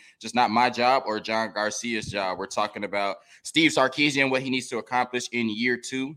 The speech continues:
this year, what we should be saying about Quinn Ewers after his first year as a starter.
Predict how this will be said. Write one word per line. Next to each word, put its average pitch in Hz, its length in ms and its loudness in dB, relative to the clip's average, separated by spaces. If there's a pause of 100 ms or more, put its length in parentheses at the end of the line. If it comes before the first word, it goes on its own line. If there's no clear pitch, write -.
(120)
this 117 200 -4
year, 123 200 -2
what 113 200 -4
we 120 80 -4
should 113 200 -6
be 113 100 -6
saying 113 320 -4
about 104 240 -6
Quinn 120 260 -2
Ewers 117 460 -4
after 113 240 -6
his 110 160 -6
first 107 380 -8
year 107 200 -6
as 98 160 -6
a 87 60 -8
starter. 117 540 -6